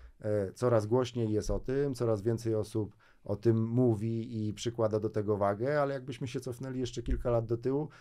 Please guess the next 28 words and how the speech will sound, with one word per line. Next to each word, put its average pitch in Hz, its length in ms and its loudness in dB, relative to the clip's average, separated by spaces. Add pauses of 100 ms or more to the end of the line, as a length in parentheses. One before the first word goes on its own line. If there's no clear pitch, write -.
(180)
to 131 100 -6
ta 139 140 0
kultura 151 460 0
to 139 120 4
była 139 180 0
taka 135 280 -2
mgła, 135 460 2
nie 135 140 -2
wiadomo, 123 400 0
o 117 40 0
co 120 160 -2
chodzi, 123 440 -2 (320)
że 107 140 -4
jest 113 100 -6
takie 120 200 -4
fajne 127 280 0
powiedzenie, 123 640 6 (680)
które 113 280 2
też - 320 0 (100)
często 113 360 -2
jest 110 320 -2
niedorozumiane, 113 960 2
że 110 260 2 (100)
kultura 120 420 4
zjada 113 300 4
strategię 110 480 2
na 104 120 0
śniadanie, 104 500 -2